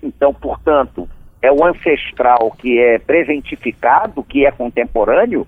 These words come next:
você tem, por exemplo, o sujeito que propaga nas redes,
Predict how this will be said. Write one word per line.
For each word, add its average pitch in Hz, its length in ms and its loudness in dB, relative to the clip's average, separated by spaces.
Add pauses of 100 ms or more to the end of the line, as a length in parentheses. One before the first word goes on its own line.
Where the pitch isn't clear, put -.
(260)
você 392 300 0
tem, 240 180 2
por 254 160 0
exemplo, 262 480 2
o 269 60 -6
sujeito 233 640 0
que - 120 -10
propaga 190 640 2
nas 196 240 2
redes, 208 800 0